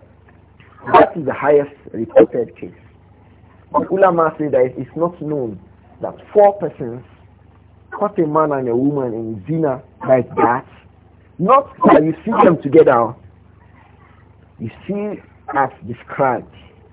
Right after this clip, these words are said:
It was not found. So that is the first case. So don't, don't just sort of say, "Ashewoni,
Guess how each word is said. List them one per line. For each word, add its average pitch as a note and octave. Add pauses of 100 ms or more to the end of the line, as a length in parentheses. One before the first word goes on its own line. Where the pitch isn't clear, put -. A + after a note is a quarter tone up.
(1300)
It -
was -
not A2+
found. - (1300)
So A#2+
that D#3
is -
the A#2 (140)
first D3
case. A#2 (640)
So -
don't, D#4
don't E4
just C4
sort A#3+
of A3
say, A#3
"Ashewoni, E3+